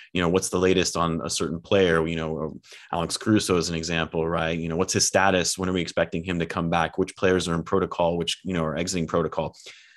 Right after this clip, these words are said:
And you, using those contacts that I have with some of the Bulls insiders, um, I just, yeah, I view it differently, right? I almost feel like I'm, like, a part of the organization, if you will, even though I'm not at all.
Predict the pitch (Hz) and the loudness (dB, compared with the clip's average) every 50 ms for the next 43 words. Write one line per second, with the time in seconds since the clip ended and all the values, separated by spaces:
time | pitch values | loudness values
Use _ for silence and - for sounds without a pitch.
0 | _ _ - - 90 92 98 127 135 135 135 - 104 117 127 110 123 117 104 98 | _ _ -4 -2 2 6 6 8 8 8 6 6 6 4 4 4 4 4 4 4
1 | 95 - - 104 98 92 87 98 90 85 - - 90 85 85 85 87 - 135 151 | 2 2 2 2 2 2 0 -2 -4 -4 -2 -2 0 0 0 0 0 0 2 4
2 | 147 110 98 90 95 85 - - 95 90 85 87 82 85 90 90 80 92 113 139 | 4 4 4 2 -2 -4 -4 -4 -4 -4 -4 -4 -4 -4 -4 -2 0 0 0 0
3 | 135 - 95 87 85 85 82 82 - - - - - - - _ - 95 92 92 | 2 2 2 4 4 4 2 2 0 -4 -8 -14 -20 -20 -8 _ 0 0 2 0
4 | 90 - - 107 113 117 117 - 143 160 117 90 87 104 127 120 90 - 101 90 | 0 0 -2 0 0 0 4 6 6 6 6 4 4 4 4 2 2 0 -2 -6
5 | - 90 85 82 80 80 - _ _ - 87 87 87 95 92 95 104 104 - - | -6 -6 -8 -6 -8 -10 -12 _ _ -2 0 2 2 4 4 4 4 4 2 2
6 | 101 95 98 92 - - - 90 85 80 87 - - - _ _ _ _ _ _ | 2 2 2 0 0 -2 -2 -2 -2 -2 -2 -4 -8 -14 _ _ _ _ _ _
7 | _ _ _ _ _ - - - - - - - - - 87 90 127 127 113 139 | _ _ _ _ _ -20 -18 -8 -6 -6 -6 -2 0 2 2 4 4 4 4 6
8 | 143 143 156 156 165 165 160 160 - 156 170 175 - 190 175 170 175 170 - 165 | 6 6 6 6 4 2 2 2 2 2 2 2 0 0 0 0 -2 -2 -2 0
9 | 156 165 175 175 143 117 101 98 92 87 82 85 85 87 95 107 - - - - | 2 2 4 4 4 2 2 2 0 0 0 -2 -4 -2 -2 -2 -4 -4 -2 0
10 | 82 76 76 80 82 87 110 151 156 - | 0 0 0 0 2 2 2 2 0 -2